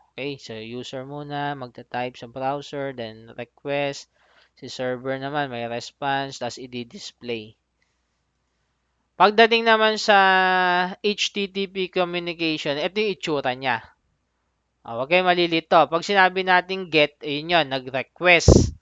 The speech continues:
Ano tong index dot H T M L? Yan yung website or yung webpage. Yan yung nire-request. Okay, yan yung pinaka-file name niya. Okay, tapos ayun nga, may H T T P kayong makikita kasi yun yung, ah,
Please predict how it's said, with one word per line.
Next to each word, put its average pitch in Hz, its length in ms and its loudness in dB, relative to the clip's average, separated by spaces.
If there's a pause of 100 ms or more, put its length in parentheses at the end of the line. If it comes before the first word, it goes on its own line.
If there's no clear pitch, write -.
(480)
Ano 190 220 4
tong 202 240 4
index 196 480 0
dot 180 240 0
H 170 320 -4
T 170 80 4
M 156 160 2
L? 156 320 0
Yan 196 260 4
yung 196 140 0
website 143 640 0
or 156 100 0
yung 170 220 -2
webpage. 135 880 -4
Yan 170 240 0
yung 160 160 -8
nire-request. 131 880 -4 (420)
Okay, 123 220 -4
yan 160 240 -2
yung 151 80 -18
pinaka-file 127 800 -4
name 127 260 -10
niya. 131 240 -4 (840)
Okay, 135 320 -8
tapos 160 400 2
ayun 160 240 0
nga, 139 80 2
may 135 240 -4
H - 160 -12
T 170 160 -6
T 160 160 -4
P 160 180 -6
kayong 165 220 -4
makikita 165 480 -4
kasi 175 340 -2
yun 175 160 -10
yung, 165 160 -10 (600)
ah, 139 640 4